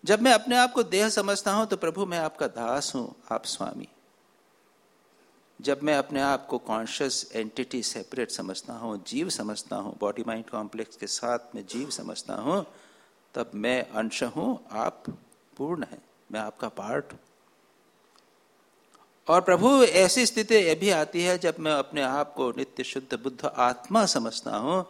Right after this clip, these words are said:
तब त्वमेवाहम, मैं और आप एक हो जाते हैं। ये सारे वेदांत का क्विंटेसेंस श्री रामकृष्ण इसे स्वीकार करते।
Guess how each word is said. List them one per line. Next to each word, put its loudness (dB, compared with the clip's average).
तब -2
त्वमेवाहम, 2
मैं 0
और 0
आप -4
एक -4
हो -12
जाते -14
हैं। -20
ये 0
सारे -4
वेदांत -6
का -10
क्विंटेसेंस -6
श्री -6
रामकृष्ण -4
इसे -10
स्वीकार -14
करते। -20